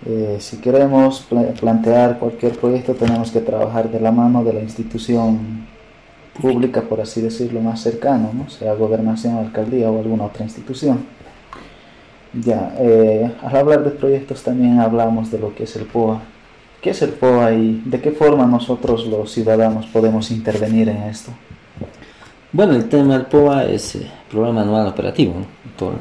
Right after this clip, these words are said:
Speaker 2: de un solo año, de los trescientos sesenta y cinco días. Entonces, eh, un ciudadano tiene que, eh, bueno, primeramente, los ciudadanos, ya sea,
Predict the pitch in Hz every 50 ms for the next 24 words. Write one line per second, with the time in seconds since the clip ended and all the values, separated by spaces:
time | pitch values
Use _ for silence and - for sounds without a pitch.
0 | - - - 101 104 104 98 - - 104 98 101 107 107 95 90 - - 90 90
1 | 87 - - 101 95 101 110 104 - 104 98 101 90 87 82 90 90 87 101 95
2 | 95 98 107 123 143 139 - - - - - - - - - - - - - -
3 | - - - - 104 98 - 113 113 117 113 107 110 - - 104 98 98 98 95
4 | 92 92 92 - - - - - - - - - - - - - - - - _
5 | - - 156 151 160 156 143 135 135 139 135 139 139 131 131 120 107 104 101 95
6 | 98 - 98 95 85 76 - - 101 98 95 104 101 101 95 92 90 90 - 98
7 | 98 98 98 98 98 95 95 95 95 95 - - 107 110 55 55 - - - -
8 | - - - 104 98 - - - 104 95 98 101 104 104 113 110 113 - - -
9 | - - - - - - - - - - - - 98 101 101 - - 107 92 -